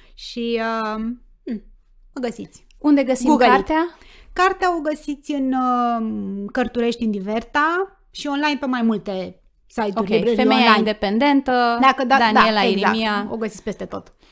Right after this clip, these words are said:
Speaker 2: Perfect.
Speaker 1: Adică un search pe Google rezolvă orice situație.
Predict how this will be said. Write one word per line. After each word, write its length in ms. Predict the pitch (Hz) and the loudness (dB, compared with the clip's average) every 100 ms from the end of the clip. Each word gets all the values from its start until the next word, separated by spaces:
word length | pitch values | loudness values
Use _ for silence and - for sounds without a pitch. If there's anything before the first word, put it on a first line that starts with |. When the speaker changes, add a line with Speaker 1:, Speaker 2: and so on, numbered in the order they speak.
| _ - | _ -4
Speaker 2:
Perfect. 320 | 190 226 226 | -2 0 0
Speaker 1:
Adică 260 | 226 214 - - - | -2 -4 -14 -16 -8
un 80 | |
search 220 | 220 254 254 | -4 -2 -2
pe 80 | |
Google 280 | 226 240 233 | -2 -2 -4
rezolvă 400 | 202 202 226 254 | -6 -6 -6 -6
orice 260 | 220 247 247 | -6 -4 -4
situație. 920 | 220 233 214 - 254 - 302 311 320 | -4 -2 -2 2 0 0 -2 -2 -4